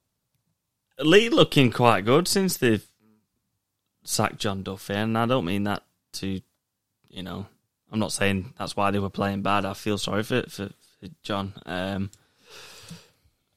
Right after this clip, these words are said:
uh, but I think they've got a couple of players back as well, like Joe Mellor. He looks good. He looks like a, a, their talisman almost, I think.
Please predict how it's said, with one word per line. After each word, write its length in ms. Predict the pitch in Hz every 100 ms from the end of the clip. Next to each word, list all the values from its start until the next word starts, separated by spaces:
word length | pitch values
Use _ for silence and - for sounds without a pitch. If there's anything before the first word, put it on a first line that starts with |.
| _ _ _ _ _ -
uh, 580 | 85 85 90 131 113 123
but 360 | 113 131 131 - - _ _ _ _ _ _ _ _ - - - - _
I 80 | 120
think 220 | 113 135
they've 120 | 127 107
got 140 | 131
a 60 | -
couple 260 | 120 117
of 80 | 104
players 260 | 120 120 117
back 240 | 113 110
as 80 | 107
well, 160 | 113
like 180 | 107 104
Joe 220 | 113 107
Mellor. 360 | 101 104 104 104
He 120 | 107
looks 240 | 113 92 -
good. 200 | 104 104
He 100 | 110
looks 260 | 117 -
like 240 | 101 98 98
a, 180 | -
a, 180 | 90 -
their 220 | 98 98
talisman 540 | 95 - 107 101 92 98
almost, 540 | 98 98 98 95 -
I 60 | 95
think. 440 | - 95 95 -